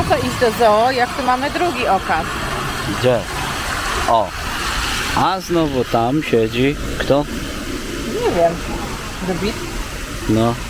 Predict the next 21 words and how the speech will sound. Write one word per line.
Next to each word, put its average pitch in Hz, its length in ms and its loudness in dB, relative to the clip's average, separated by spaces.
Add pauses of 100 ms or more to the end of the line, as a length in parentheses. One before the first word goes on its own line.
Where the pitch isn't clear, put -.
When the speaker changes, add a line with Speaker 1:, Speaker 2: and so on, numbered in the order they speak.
Speaker 1:
Rybit, 190 320 0 (120)
co 539 120 2
to 523 80 -2
jest? 523 220 0 (600)
Speaker 2:
To 180 60 4
jest 208 260 4
rybitwa 165 680 2
mewa 170 400 2
pospolita 156 720 2
holenderska 139 880 2
biała. 101 340 2 (680)
Speaker 1:
O. 190 160 4 (640)
Speaker 2:
No. 107 220 4 (1400)
Speaker 1:
Także 226 280 0
jesteśmy 262 600 0 (1040)
obsadzeni 254 640 -2
Speaker 2:
O. - 280 -8
Speaker 1:
ptakami. 180 440 -2 (3750)
Speaker 2:
Kaczek 170 460 0
ma 139 300 4
ogólnie. 131 720 2